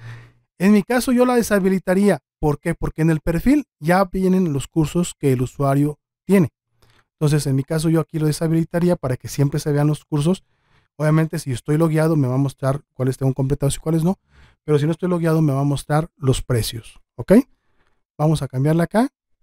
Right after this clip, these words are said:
Y quiero enseñar aquí una opción que no habíamos visto previamente, pero es, quiero cambiarle, por ejemplo, esta página. Ya no quiero que se llame, voy a ponerle aquí, bueno, aquí hay que darle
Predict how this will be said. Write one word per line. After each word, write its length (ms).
Y 260
quiero 240
enseñar 340
aquí 160
una 80
opción 280
que 240
no 180
habíamos 300
visto 220
previamente, 420
pero 140
es, 120
quiero 180
cambiarle, 380
por 140
ejemplo, 180
esta 160
página. 420
Ya 140
no 180
quiero 160
que 100
se 140
llame, 360
voy 100
a 40
ponerle 240
aquí, 180
bueno, 240
aquí 160
hay 100
que 260
darle 400